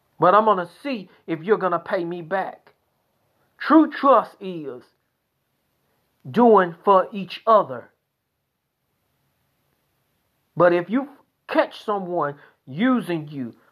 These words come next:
for their own personal gain and they're not doing the same thing in the return, there's a time, like I said in one of the podcasts, you're gonna have to put a stop to it and tell that person that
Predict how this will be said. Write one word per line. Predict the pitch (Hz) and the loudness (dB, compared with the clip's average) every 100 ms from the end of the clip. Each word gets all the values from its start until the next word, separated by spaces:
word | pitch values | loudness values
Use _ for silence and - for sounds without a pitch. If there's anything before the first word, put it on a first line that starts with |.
| _ | _
for | 165 | 2
their | 160 220 - | 4 4 4
own | 208 202 190 | 0 0 -4
personal | 214 202 - 170 | -4 -4 -6 -12
gain | 151 180 233 196 147 110 _ _ _ _ _ _ _ _ _ - | -10 -8 -8 -10 -16 -20 _ _ _ _ _ _ _ _ _ -8
and | 165 | -2
they're | 185 202 | 0 2
not | 196 185 | 2 0
doing | 196 196 170 | -2 -4 -4
the | 170 | -4
same | 196 180 | -6 -6
thing | 175 180 | -10 -10
in | 170 | -8
the | 151 | -8
return, | 151 147 220 240 165 160 _ _ _ _ _ _ _ _ _ | -12 -2 -2 -2 -6 -18 _ _ _ _ _ _ _ _ _
there's | 185 262 247 | 2 4 4
a | 202 | -2
time, | 196 262 240 185 175 | -6 -2 -2 -2 -2
like | 185 190 | -4 0
I | 190 | -4
said | 190 214 202 190 185 _ _ _ _ | -2 -6 -4 -8 -10 _ _ _ _
in | 170 170 | -4 -4
one | 170 220 | 2 2
of | 226 | 2
the | 220 | -2
podcasts, | 220 233 190 170 196 147 131 - 120 _ _ _ | 2 4 4 2 -6 -8 -10 -14 -20 _ _ _
you're | 165 254 | -8 0
gonna | 233 196 | 0 0
have | 220 208 | -4 -6
to | |
put | - 226 | -6 -4
a | 180 | -4
stop | - 226 220 - | -2 2 2 -2
to | 247 220 | -4 -2
it | 202 | -2
and | 175 165 | -10 -12
tell | - 294 277 233 | -12 -4 -2 -2
that | 180 160 | -2 -6
person | - 170 127 _ 104 _ _ _ _ _ _ | -6 -8 -8 _ -20 _ _ _ _ _ _
that | 139 165 135 - | -4 -2 -2 -8